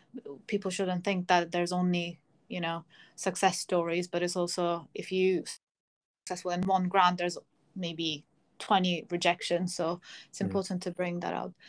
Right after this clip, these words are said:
Speaker 1: Are there any other milestones that you would like to achieve next?
Speaker 2: Um, well, I mean, I've, um, up until now, you know,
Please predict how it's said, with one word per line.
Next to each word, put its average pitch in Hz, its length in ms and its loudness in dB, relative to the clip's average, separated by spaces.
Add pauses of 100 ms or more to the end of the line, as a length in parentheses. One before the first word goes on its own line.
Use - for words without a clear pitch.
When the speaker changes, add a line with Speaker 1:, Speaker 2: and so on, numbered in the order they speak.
(540)
Speaker 1:
Are 202 120 6
there - 120 10
any 240 240 6
other 247 220 8
milestones 247 640 10
that 190 220 6
you 202 80 4
would 180 100 0
like 180 260 0
to 170 60 -2
achieve 185 320 -2
next? - 600 -6 (1080)
Speaker 2:
Um, 151 720 10 (160)
well, 175 680 6
I 143 60 -12
mean, 160 500 -4 (760)
I've, 147 520 2
um, 135 720 4 (600)
up 135 140 0
until - 240 -4
now, 117 420 4
you 127 80 0
know, 101 200 -2